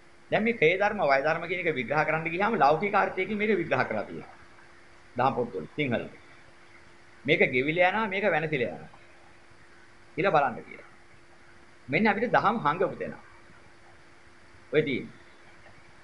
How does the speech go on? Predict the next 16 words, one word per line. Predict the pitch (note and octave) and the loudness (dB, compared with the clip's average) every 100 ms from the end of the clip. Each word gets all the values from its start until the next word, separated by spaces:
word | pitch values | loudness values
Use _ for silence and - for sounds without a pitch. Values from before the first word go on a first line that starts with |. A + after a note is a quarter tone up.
| - | -14
ගෙවිලා | A#2 C#3+ F3+ G#3 G#3+ | -2 2 4 4 2
යනවා, | A3+ F3 | 2 2
වෙනසිලා | D3 D#3 F#3 | 2 2 2
යනවා | F#3+ F#3+ | 2 2
කියලා | G3+ | 0
කොච්චර | F3 C#3 F#3 F#3+ | 0 -2 0 2
බැලුවත් | C#3 D3 - - - - - - - - - | 2 2 -8 -12 -20 -20 -20 -20 -20 -20 -6
ඒ | B2+ D3+ | -2 -2
පුද්ගලයාට | D#3+ D#3+ E3+ G#3 A#3 - | -2 -4 -2 -2 -4 -4
ඒ | D3+ | 0
ඇහැ | D3+ C3 E3+ | 2 2 2
පිළිබඳ | F#3 F#3+ G3 | 0 0 2
වටිනාකම | C#3+ D3+ D#3+ E3+ G3 | 2 0 0 0 -2
දුරු | D3+ D3+ | -4 -2
වෙන්නේ | F3+ E3 | -2 -2
නැහැ. | C3 A#2 | -6 -10